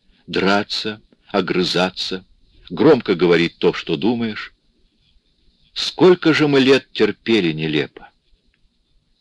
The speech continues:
Добро того бить, кто плачет. Мы плакали, вот нас и били. Теперь в этих новых легендарных лагерях,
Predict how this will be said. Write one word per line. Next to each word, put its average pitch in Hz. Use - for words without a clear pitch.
Добро 87
того 90
бить, 98
кто -
плачет. -
Мы 165
плакали, 110
вот -
нас 82
и 98
били. 67
Теперь 190
в 165
этих 175
новых 160
легендарных 113
лагерях, 90